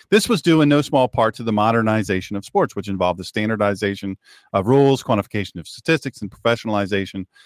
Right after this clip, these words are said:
of players. One thing I'm gonna say, um, that stuck out to me about this is I, I remember, um, I, I do remember, by the way, thank you to the new, we had a bunch of, uh, new listeners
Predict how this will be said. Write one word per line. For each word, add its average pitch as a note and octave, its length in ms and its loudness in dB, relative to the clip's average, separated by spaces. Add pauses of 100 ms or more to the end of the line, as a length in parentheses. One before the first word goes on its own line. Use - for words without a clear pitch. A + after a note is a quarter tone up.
(160)
of A2+ 140 -2
players. A#2 340 2 (220)
One G#3+ 220 4
thing A3+ 200 0
I'm D3+ 140 0
gonna D3 200 -4
say, A2+ 460 -4 (100)
um, G#2+ 380 -2 (460)
that B2 200 0
stuck - 300 0
out B2+ 300 0
to C3 140 -2
me A#2 320 0
about A#2+ 340 2
this G2+ 220 -6
is A#2 80 -4
I, C#3+ 160 4 (160)
I C3 160 4
remember, C3+ 840 0 (380)
um, G2+ 560 0 (500)
I, C#3 280 2
I D#3 40 2
do E3+ 520 -4 (300)
remember, B2 680 -2
by C3+ 120 2
the C3 120 0
way, A2+ 240 0 (340)
thank D3 240 0
you C#3 120 -2
to C3+ 140 -6
the A2 280 -2
new, B2+ 140 -6
we B2 120 -6
had A#2 100 -4
a G2+ 80 -14 (260)
bunch C#3 220 -4
of, A2 80 -4 (280)
uh, F#2+ 340 -4
new B2 240 -2
listeners A2+ 540 -4